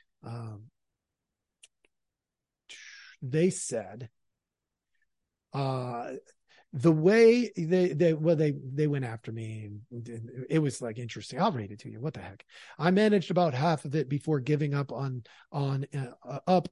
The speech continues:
in disgust, to be honest. The way you talk about homosexuality is as if it's a disease." Homosexuality is not the disease, folks. It's not what I'm suggesting.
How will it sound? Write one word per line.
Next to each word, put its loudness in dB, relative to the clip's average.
in 0
disgust, -6
to -6
be -8
honest. -12
The 2
way 4
you 4
talk -4
about -8
homosexuality 0
is 8
as 6
if 6
it's 0
a 0
disease." 4
Homosexuality 0
is -6
not -2
the -6
disease, -6
folks. -12
It's -12
not -4
what -4
I'm -6
suggesting. -10